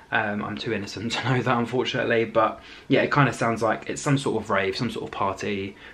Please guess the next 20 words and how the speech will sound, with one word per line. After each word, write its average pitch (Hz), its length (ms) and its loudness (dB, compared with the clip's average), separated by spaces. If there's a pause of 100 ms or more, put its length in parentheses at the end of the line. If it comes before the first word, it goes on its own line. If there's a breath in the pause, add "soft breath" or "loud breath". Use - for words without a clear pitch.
There's 101 160 -2
a 117 40 2
lot 107 180 4
of 104 160 -4 (140)
alcohol 101 480 -2
and, 101 200 -6
and 101 120 -8
things 101 240 -6
involved 98 360 -4
as 101 100 -8
well, 95 280 -2
so 107 140 -4
it 95 120 -6
must 104 220 -6
be 98 100 -6
some 95 160 -10
sort - 180 -8
of 98 120 -8
weekend 110 580 -4
thing. 113 480 -2